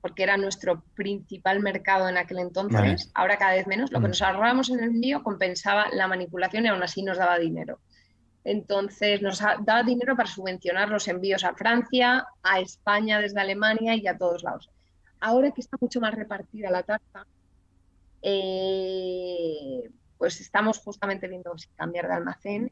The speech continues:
Speaker 1: y la media, ¿cómo lo llaman? La media geo-, la geo-,
Speaker 2: No lo sé.
Speaker 1: bueno, la media geográfica de todos nuestros
Speaker 2: Sí.
Speaker 1: pedidos está entre la fr-, está en la fronte-, está en un punto muy concreto de la frontera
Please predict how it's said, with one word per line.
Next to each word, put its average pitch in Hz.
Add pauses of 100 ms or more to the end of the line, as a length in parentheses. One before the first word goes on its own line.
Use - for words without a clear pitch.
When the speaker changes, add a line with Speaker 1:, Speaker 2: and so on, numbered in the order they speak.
(140)
Speaker 1:
y 185
la 175
media, 202
¿cómo 190
lo 190
llaman? 180
La 180
media 196
geo-, 180 (1600)
la 180
geo-, -
Speaker 2:
No 131
lo 120
sé. 107
Speaker 1:
bueno, - (340)
la 156
media 247
geográfica 247 (440)
de 196
todos 214
nuestros 226
Speaker 2:
Sí. -
Speaker 1:
pedidos 262
está 214
entre 214
la 202
fr-, 202
está 208
en 208
la 202
fronte-, 196
está -
en 226
un 226
punto 226
muy 214
concreto 233
de 214
la 185
frontera 208